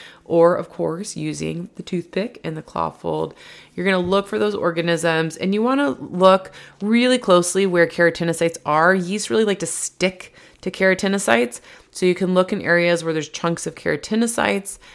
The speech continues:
You wanna see if there's yeast organisms, also if there are bacterial organisms. That will be really important.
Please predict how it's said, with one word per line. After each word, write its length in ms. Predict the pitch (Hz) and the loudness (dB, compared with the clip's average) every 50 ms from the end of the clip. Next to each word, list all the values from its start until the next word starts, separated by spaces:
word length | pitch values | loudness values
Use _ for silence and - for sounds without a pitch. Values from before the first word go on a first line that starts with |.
| - _ _ | -20 _ _
You 140 | - 185 185 | -2 0 2
wanna 240 | 180 180 180 185 180 | 2 2 2 2 0
see 320 | 185 - 185 175 175 - | -2 -2 -2 0 0 -2
if 100 | - 160 | -2 -4
there's 220 | - 156 151 147 | -4 -6 -6 -6
yeast 300 | 170 190 226 240 226 - | -4 -4 -4 -4 -2 -2
organisms, 680 | 226 214 208 196 214 208 202 196 196 202 202 196 196 190 - | -2 -2 0 0 -2 -2 -2 -2 -2 0 0 0 0 -2 -4
also 500 | - 185 196 202 196 - - - 196 190 | -2 0 0 0 0 0 0 0 0 0
if 260 | - - 160 160 - | 0 0 -2 -2 0
there 220 | - 160 156 156 | -2 -2 -2 -2
are 300 | - - 147 147 147 147 | -2 -2 0 0 0 -2
bacterial 520 | 143 - 156 - - - 240 233 233 226 214 | -2 -4 -8 -8 -6 -4 0 0 2 2 0
organisms. 960 | - - 196 185 185 185 190 185 175 185 190 185 185 185 185 185 180 - - - - - - - - - - _ _ _ | 0 -2 -2 -2 -2 -2 -4 -4 -2 -2 0 0 0 0 -2 -2 -4 -8 -12 -20 -20 -20 -20 -20 -20 -20 -20 _ _ _
That 160 | - 175 170 | 4 4 4
will 80 | 160 170 | 4 2
be 100 | 175 165 | -2 -2
really 280 | 160 165 170 170 160 | 0 0 0 0 0
important. 600 | 160 160 - - 170 165 151 156 180 175 175 - | -2 -4 -4 -2 0 0 0 0 -2 -4 -4 -6